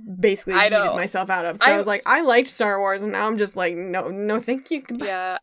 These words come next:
Speaker 2: and I still like, I haven't seen Obi-Wan.
Speaker 1: No.
Speaker 2: Or isn't there
Speaker 1: I watched
Speaker 2: another
Speaker 1: The Mandalorian.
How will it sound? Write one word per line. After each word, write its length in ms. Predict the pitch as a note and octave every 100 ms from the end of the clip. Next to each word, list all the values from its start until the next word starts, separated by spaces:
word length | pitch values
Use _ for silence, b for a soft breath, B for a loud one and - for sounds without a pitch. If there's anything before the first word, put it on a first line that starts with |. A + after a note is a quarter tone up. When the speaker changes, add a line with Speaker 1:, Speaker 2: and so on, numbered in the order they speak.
| -
Speaker 2:
and 120 | A#3
I 100 | F4+
still 220 | - F4+
like, 280 | A#3 G3 - -
I 80 | G#3+
haven't 300 | A#3 B3 F#3+
seen 520 | - F3 E3 E3 F3 _ _ _ _ D4 _ -
Obi-Wan. 800 | F#3 F3+ E3+ E3 D#3+ D#3+ F3 F3 _ _ _ _ _ _
Speaker 1:
No. 240 | G3+ G3
Speaker 2:
Or 300 | F3 E3 E3 -
isn't 200 | G3+ G3
there 100 | A3
Speaker 1:
I 80 | G#3+
watched 240 | G3+ F3+ F3+
Speaker 2:
another 100 | F3+ F#3
Speaker 1:
The 80 | F3
Mandalorian. 440 | F3 F3 F3 F#3+